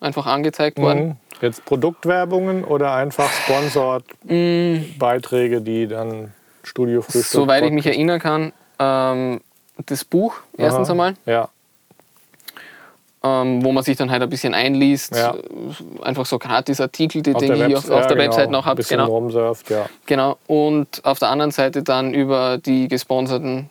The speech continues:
Speaker 1: Studiofrühstücke,
Speaker 2: Ja.
Speaker 1: soweit ich mich erinnern kann.
Speaker 2: Ja.
Speaker 1: Und die Kombination aus dem war dann sehr informativ. Also
Speaker 2: Bringt einem die Sachen näher.
Speaker 1: Ja,
Speaker 2: Ja.
Speaker 1: auf jeden Fall.
Speaker 2: Podcast und so weiter.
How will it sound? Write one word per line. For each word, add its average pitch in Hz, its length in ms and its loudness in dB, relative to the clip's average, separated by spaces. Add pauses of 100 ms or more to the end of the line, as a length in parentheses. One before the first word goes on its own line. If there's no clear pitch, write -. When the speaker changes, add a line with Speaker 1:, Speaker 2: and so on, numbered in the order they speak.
(120)
Speaker 1:
Studiofrühstücke, 147 840 -2 (120)
Speaker 2:
Ja. 113 180 0
Speaker 1:
soweit 135 220 0
ich 139 100 -10
mich 143 140 -6
erinnern 143 300 -4
kann. 139 180 -6
Speaker 2:
Ja. 113 140 -2 (800)
Speaker 1:
Und 139 160 -8
die 139 80 2
Kombination 143 640 0
aus 135 160 -4
dem 139 340 -2 (1120)
war 127 160 0
dann 131 140 0
sehr 127 160 0
informativ. 135 600 -4
Also 143 280 -8 (260)
Speaker 2:
Bringt 110 220 -4
einem 110 160 -4
die 107 80 -2
Sachen 110 300 -6
näher. 110 420 -8
Speaker 1:
Ja, 123 120 0 (340)
Speaker 2:
Ja. - 60 -10
Speaker 1:
auf 127 140 -2
jeden 123 160 0
Fall. 127 160 -8 (1500)
Speaker 2:
Podcast 107 600 -8
und 117 140 -10
so 104 100 -8
weiter. 104 380 -8